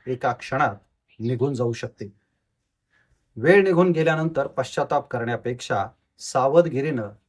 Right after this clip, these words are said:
ऑनलाइन व्यवहार केले पाहिजेत. पोलिसांकडून, आरबीआयकडून आणि वेगवेगळ्या यंत्रणांकडून देखील याविषयी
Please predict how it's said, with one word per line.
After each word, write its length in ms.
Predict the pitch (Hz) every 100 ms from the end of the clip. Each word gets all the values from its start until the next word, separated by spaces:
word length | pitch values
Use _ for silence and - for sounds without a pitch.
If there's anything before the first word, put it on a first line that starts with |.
| _ -
ऑनलाइन 460 | 127 131 127 151 165 -
व्यवहार 380 | 117 127 123 -
केले 180 | - 110
पाहिजेत. 380 | 107 104 104 104 - _ _ _ _ _ -
पोलिसांकडून, 720 | 156 170 180 180 170 165 165 - _ _ _ _ -
आरबीआयकडून 720 | 131 131 147 170 160 135 135 135 _ -
आणि 140 | 123
वेगवेगळ्या 480 | 131 139 139 139 143
यंत्रणांकडून 760 | 131 120 131 131 135 120 135 135
देखील 320 | 135 160 110 - _ _ 110
याविषयी 580 | 143 160 139 139 135